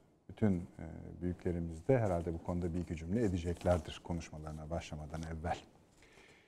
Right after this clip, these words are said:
Ee, bunun dışında efendim bugünden başlayarak yani Perşembe ve önümüzdeki Salı saat yirmi birde buluştuğumuzda da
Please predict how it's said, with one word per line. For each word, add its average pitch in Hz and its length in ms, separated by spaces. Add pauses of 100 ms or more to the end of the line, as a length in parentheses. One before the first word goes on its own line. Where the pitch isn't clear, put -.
(420)
Ee, 117 380
bunun 185 220
dışında 127 320
efendim 113 420
bugünden 143 680
başlayarak 110 560
yani 95 160
Perşembe 135 760
ve 98 220
önümüzdeki 117 580
Salı 107 300
saat 113 420
yirmi 113 300
birde 98 300
buluştuğumuzda 113 800
da 135 320